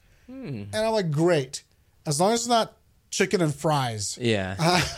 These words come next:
Speaker 1: Yeah.
Speaker 2: I think I'm doing okay there." And they're hesitant to try things, but, um,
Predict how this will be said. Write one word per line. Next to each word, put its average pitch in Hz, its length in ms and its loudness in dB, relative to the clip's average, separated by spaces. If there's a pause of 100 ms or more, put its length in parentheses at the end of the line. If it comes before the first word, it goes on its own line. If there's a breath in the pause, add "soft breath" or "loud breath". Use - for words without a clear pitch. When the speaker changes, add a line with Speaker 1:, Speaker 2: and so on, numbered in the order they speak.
(120)
Speaker 1:
Yeah. - 160 -2
Speaker 2:
I 180 40 0
think 220 220 0
I'm 202 160 2
doing 180 260 2
okay 139 500 -2 (380 loud breath)
there." 143 240 2
And 160 180 2
they're 254 140 4
hesitant 240 480 0
to 214 80 -4
try 170 300 2
things, 175 320 -2
but, 139 420 0
um, 131 480 -2